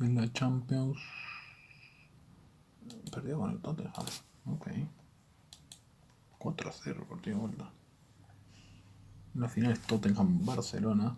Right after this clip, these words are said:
Y los últimos ganadores han sido Real Madrid, City tres veces, Barcelona, Arsenal y Chelsea. Mirá vos al Arsenal ahí, ¿eh? Así que estamos para el segundo partido, hay que cliquear donde corresponde. López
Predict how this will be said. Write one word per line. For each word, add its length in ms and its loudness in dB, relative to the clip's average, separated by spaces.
Y 40 0
los 180 -2
últimos 320 4
ganadores 400 4
han 100 2
sido 220 2
Real 180 4
Madrid, 280 4
City 320 2
tres 240 0
veces, 400 2
Barcelona, 480 0
Arsenal 600 4
y 100 4
Chelsea. 400 -4
Mirá 220 4
vos 240 0
al 140 0
Arsenal 520 -4
ahí, 200 -2
¿eh? 200 4
Así 140 -2
que 60 4
estamos 300 6
para 180 2
el 40 2
segundo 340 4
partido, 480 2
hay 80 2
que 180 -2
cliquear 400 2
donde 180 6
corresponde. 500 2
López 560 8